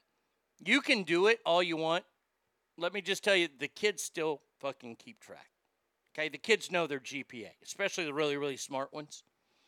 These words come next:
They got rid of, rid of valedictorians because that m-, they thought that made other kids feel bad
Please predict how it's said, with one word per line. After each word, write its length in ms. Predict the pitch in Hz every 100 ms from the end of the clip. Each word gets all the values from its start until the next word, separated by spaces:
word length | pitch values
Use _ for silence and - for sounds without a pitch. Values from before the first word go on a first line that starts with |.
| _ _ _ _ - _
They 120 | 196 202
got 200 | 254 226
rid 200 | 269 254
of, 120 | 196 196
rid 220 | 233 254
of 160 | 226
valedictorians 920 | 170 208 240 202 196 - 233 240 208 156
because 680 | 202 185 208 202 160 - _ 170 214
that 160 | 208 185
m-, 140 | 208 - 196
they 180 | 190 226
thought 400 | - 254 254 262
that 200 | 247 226
made 320 | 214 226 226 -
other 300 | 208 220 214
kids 380 | - 214 196 -
feel 400 | - 220 208 160
bad 360 | 139 107 82